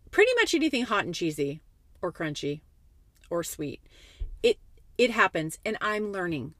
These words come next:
I'm rewiring my brain. But you know what? My brain is brilliant. I am able to new, learn new things. We all are. We can all rewire the way that we behave. And one of the things that Corinne said that really popped out at me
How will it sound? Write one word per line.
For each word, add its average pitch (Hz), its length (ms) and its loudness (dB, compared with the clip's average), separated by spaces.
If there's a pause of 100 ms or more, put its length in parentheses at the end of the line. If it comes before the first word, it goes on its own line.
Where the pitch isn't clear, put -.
(120)
I'm 220 220 2
rewiring 202 600 0
my 165 160 -4
brain. 165 300 -4
But 196 120 -6
you 220 120 -8
know 240 120 -2
what? 220 240 -4
My 196 140 -8
brain 180 420 -8
is 170 160 -8
brilliant. 156 640 -8
I 180 120 -10
am 214 160 -8 (120)
able 190 340 2
to - 140 -8
new, 175 320 -4
learn 185 380 -4
new 175 120 -4
things. 202 440 -6
We 220 180 -6
all 302 220 -2
are. - 240 -2 (340)
We 262 100 -2
can 247 220 -2
all 240 540 2
rewire 180 640 0
the 175 100 -4
way 170 140 0
that 160 140 -2
we 147 80 -6
behave. 151 500 -6 (420)
And 233 140 0
one 339 160 2
of 453 80 2
the 392 80 4
things 262 260 0
that - 120 -2
Corinne 190 380 -2
said 170 240 -2
that 160 120 -4
really 208 440 2
popped - 280 -4
out 156 160 0
at 165 80 -4
me 202 280 -6